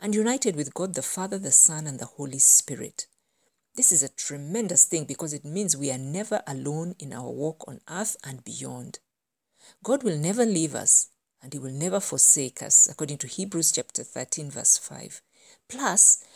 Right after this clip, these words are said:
we are surrounded by a great crowd of witnesses,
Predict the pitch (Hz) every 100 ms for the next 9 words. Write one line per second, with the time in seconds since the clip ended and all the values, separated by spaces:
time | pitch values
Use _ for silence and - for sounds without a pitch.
0 | - - 156 147 - 143 131 214 294 277
1 | 180 131 131 - - 196 285 - - 214
2 | 202 147 - 151 196 - - - - -
3 | - - -